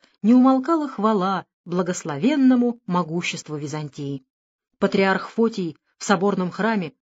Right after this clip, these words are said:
отслужил торжественный молебен в честь победы, и в сказанном им слове была немалая доза византийского лукавства. Аллах побежден, но есть и другие божества,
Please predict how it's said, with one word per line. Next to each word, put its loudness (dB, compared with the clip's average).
отслужил 0
торжественный 0
молебен 0
в -20
честь -2
победы, -4
и -2
в -8
сказанном 0
им -4
слове -2
была 0
немалая 0
доза -2
византийского -4
лукавства. -6
Аллах 6
побежден, 0
но 8
есть 2
и -2
другие 2
божества, -2